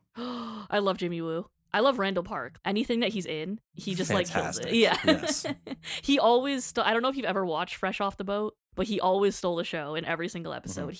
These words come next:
Speaker 1: He is an amazing actor.
Speaker 2: Ran-, Randall Park's comedic timing
Speaker 1: <laughs>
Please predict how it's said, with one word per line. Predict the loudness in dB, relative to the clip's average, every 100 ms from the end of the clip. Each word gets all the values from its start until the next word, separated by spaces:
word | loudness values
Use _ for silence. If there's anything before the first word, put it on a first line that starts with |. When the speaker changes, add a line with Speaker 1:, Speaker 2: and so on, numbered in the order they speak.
| -2
Speaker 1:
He |
is | 0
an | 0
amazing | 0 -2 -4 -4
actor. | -6 -8 -4 -4 -4 _ -12
Speaker 2:
Ran-, | -4 -4 -2
Randall | 0 0 2
Park's | 0 0 -6 -14
comedic | -8 -2 -2 -2
timing | 0 0 0 -2
Speaker 1:
<laughs> | -4